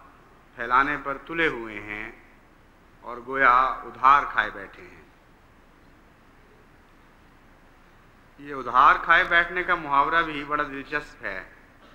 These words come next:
جیسے کوئی کسی سے پیسے لے چکا ہو اور یہ کہے کہ یہ ادھار ہے، جب تک میں تمہارا مقصد پورا نہ کر دوں اور یہ فساد برپا نہ کر لوں، مجھ پر یہ ادھار ہے۔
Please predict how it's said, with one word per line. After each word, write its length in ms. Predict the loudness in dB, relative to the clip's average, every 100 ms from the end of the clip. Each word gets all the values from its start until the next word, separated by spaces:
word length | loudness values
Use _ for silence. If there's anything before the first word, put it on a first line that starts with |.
| -20 _ _ _ _ _ _ _ _ _ _ _ _ _ -18
جیسے 280 | -10 -8
کوئی 280 | -6 -6 -6 -8
کسی 220 | -14 -12
سے 120 | -10
پیسے 340 | -4 -4 -2 -4
لے 160 | -6
چکا 280 | -8 -6 -4
ہو 200 | -4 -6 -14 -20 -20 _ _ _ _ _ _ _ _ _ _ _ _
اور 200 | -14 -12
یہ 160 | -8 -2
کہے 260 | 0 2 2 0
کہ 140 | -4
یہ 180 | -6 -6
ادھار 480 | -6 2 6 8 6
ہے، 120 | 2
جب 160 | 0 -4
تک 160 | -6 -4
میں 140 | -2 -2
تمہارا 400 | -2 2 4 6 4 2 -6 -20 -20 -20 _ _ _ -4
مقصد 440 | -4 -4 -6 -8
پورا 240 | -2 2
نہ 120 | 4 4
کر 140 | 2 -2
دوں 260 | -4 -10 -8
اور 120 | -6
یہ 140 | -6 -8
فساد 300 | -2 4 4 2
برپا 320 | -4 2 2
نہ 120 | 2 -2
کر 100 | -8 -12
لوں، 120 | -18 -20 -20 _ _ _
مجھ 160 | -12 -8
پر 120 | -4
یہ 140 | -2 -2
ادھار 380 | 0 4 6 4 0
ہے۔ 160 | -10